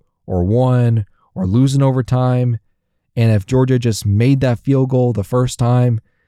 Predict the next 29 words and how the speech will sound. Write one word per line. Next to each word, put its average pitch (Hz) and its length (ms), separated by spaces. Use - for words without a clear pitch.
it 95 60
would 101 120
never 127 220
have 127 80
gone 120 220
in 120 60
overtime 110 500
and 98 100
Georgia 104 240
would 104 120
not 95 160
have 92 140
lost. - 500
But - 180
thank 135 240
God 120 500
that's - 240
not 95 220
what 95 100
happened. 87 520
So 107 180
next 165 340
week, 190 200
I 117 80
kind 107 180
of 135 80
alluded 165 240
to 98 100
this. 95 400